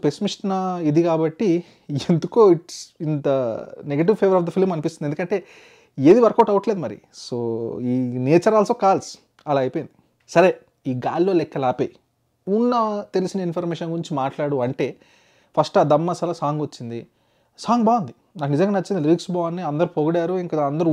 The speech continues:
ఊగిపోయారు. రామజోగయ్య శాస్త్రి గారు కానీ నాగవంశీ కానీ అబ్బో అబ్బో సూపర్ బంపర్ అనుకున్నారు. తర్వాత ఓ లవ్ సాంగ్ రిలీజ్ అయింది, ఆ లిరిక్స్ కానీ ఆ సాంగ్ కానీ మా వాడి బ్యూటీ. కానీ ఫస్ట్ టైమ్ I am very happy for మహేష్ బాబు గారి ఫ్యాన్స్.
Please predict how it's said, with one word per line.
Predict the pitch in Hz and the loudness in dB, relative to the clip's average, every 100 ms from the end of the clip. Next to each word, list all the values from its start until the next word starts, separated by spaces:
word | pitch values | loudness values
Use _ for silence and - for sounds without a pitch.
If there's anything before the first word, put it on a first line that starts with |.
| 156 | 2
ఊగిపోయారు. | 175 202 190 170 143 | 2 -2 -2 0 2
రామజోగయ్య | 151 165 165 156 | 2 2 0 -2
శాస్త్రి | 143 - 151 | -6 -6 -6
గారు | 147 139 | -2 -2
కానీ | 175 160 | -2 -2
నాగవంశీ | 147 151 147 156 | -2 -4 -6 -6
కానీ | 151 165 | -6 -4
అబ్బో | 139 151 170 | -4 -2 -2
అబ్బో | 147 156 156 | -2 -6 -4
సూపర్ | 147 160 143 | -4 -2 -2
బంపర్ | 139 160 | -2 -2
అనుకున్నారు. | 185 214 - _ _ _ _ _ _ _ _ _ _ 139 | 0 -2 -4 _ _ _ _ _ _ _ _ _ _ -2
తర్వాత | 131 160 214 214 | 2 4 4 4
ఓ | 175 135 - 123 | 2 0 -4 0
లవ్ | 156 - | 0 0
సాంగ్ | 196 160 | 0 2
రిలీజ్ | 180 165 | 2 0
అయింది, | 110 - _ _ _ _ _ _ _ _ _ _ _ _ _ - - - 135 | -8 -14 _ _ _ _ _ _ _ _ _ _ _ _ _ -20 -20 -12 -8
ఆ | 120 | -6
లిరిక్స్ | 123 143 151 | -6 -4 -4
కానీ | 117 127 147 139 | -4 -10 -12 -14
ఆ | - | -12
సాంగ్ | 117 131 135 | -8 -6 -6
కానీ | 147 - 160 | -8 -6 -6
మా | 131 _ _ 123 | -6 _ _ -4
వాడి | 131 127 | -2 2
బ్యూటీ. | 151 151 - 190 | 4 2 2 4
కానీ | 185 - | 4 0
ఫస్ట్ | 143 - - | -8 -2 -2
టైమ్ | 156 - _ _ _ | -2 -6 _ _ _
I | 123 | -6
am | 127 120 | -4 0
very | 143 185 | 2 2
happy | 165 165 165 | 0 -2 -8
for | 143 | -6
మహేష్ | 135 139 | -6 -2
బాబు | 135 131 | -2 -2
గారి | 127 - | -6 -6
ఫ్యాన్స్. | 127 131 170 | -8 -6 -8